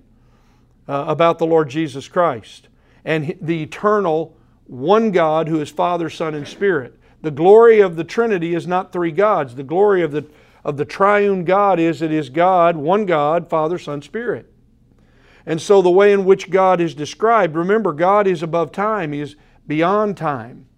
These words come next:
uh, eternal, uh, from age to age, never ending, never had a beginning, never has an ending.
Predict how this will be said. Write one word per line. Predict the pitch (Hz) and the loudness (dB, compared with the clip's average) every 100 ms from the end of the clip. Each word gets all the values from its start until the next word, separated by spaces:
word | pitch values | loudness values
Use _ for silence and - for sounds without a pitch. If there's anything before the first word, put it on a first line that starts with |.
| _ _ _ _ _ _ - | _ _ _ _ _ _ -12
uh, | 139 160 | -10 -8
eternal, | 160 - 202 220 185 113 _ _ _ _ _ _ _ | -10 -2 0 0 -2 -6 _ _ _ _ _ _ _
uh, | 139 | -16
from | - 165 165 | -4 -2 2
age | 202 208 156 | 2 2 -2
to | 196 - | -2 2
age, | 202 202 160 123 | 4 4 0 -6
never | 160 196 196 | 0 2 2
ending, | 196 220 208 139 127 | 0 -2 -4 -6 -2
never | 175 202 | 0 0
had | 190 202 | 2 2
a | 196 | 2
beginning, | 190 175 214 220 202 | 0 0 0 0 -2
never | 190 196 | -2 0
has | 190 196 175 | 0 0 -2
an | 196 | -2
ending. | 214 214 170 110 | -2 -2 -6 -8